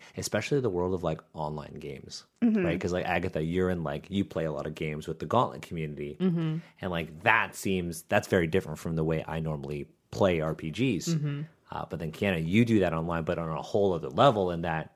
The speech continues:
Speaker 1: you're playing that with an audience.
Speaker 3: Mm-hmm.
Speaker 2: Yeah, yeah. <laughs>
Speaker 1: And, like, when we were talking, you were, you were playing, like, five games a week.
Speaker 2: Yeah, uh, when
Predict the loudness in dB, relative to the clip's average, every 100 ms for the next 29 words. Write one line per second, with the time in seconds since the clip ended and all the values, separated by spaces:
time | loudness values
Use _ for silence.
0 | _ -6 -2 -2 -2 -4 -8 -10 -14 -12
1 | -12 -14 -12 -14 -16 -18 -12 -12 -2 6
2 | 8 8 4 2 2 4 6 10 10 10
3 | 6 8 8 8 6 8 10 8 6 2
4 | 2 2 4 2 4 4 6 2 -2 -4
5 | -10 2 6 6 6 0 -2 -2 -4 -4
6 | -8 -2 4 6 6 8 6 6 8 10
7 | 10 6 2